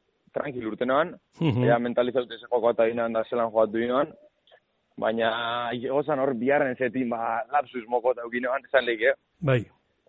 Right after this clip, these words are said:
Speaker 1: Eh, pare bat tanto fallatu ginoan, da zinintzen eure burun bueltak emoten, eta nervioso ipinitzen momentu baten.
Speaker 2: Bai.
Speaker 1: Baina, bueno, eh, kasualidades, ba,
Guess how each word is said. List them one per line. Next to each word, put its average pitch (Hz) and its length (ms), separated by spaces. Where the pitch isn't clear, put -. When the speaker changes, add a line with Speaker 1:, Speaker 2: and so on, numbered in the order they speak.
Speaker 1:
Eh, 113 720
pare 139 200
bat 120 120
tanto 127 240
fallatu 117 200
ginoan, 131 260
da 123 100
zinintzen 120 360
eure 117 140
burun 123 280
bueltak 120 300
emoten, 117 420
eta 110 380
nervioso 123 1120
ipinitzen 120 480
momentu 120 260
baten. 113 340
Speaker 2:
Bai. 113 280
Speaker 1:
Baina, 110 200
bueno, 117 260
eh, 113 680
kasualidades, 123 720
ba, 113 120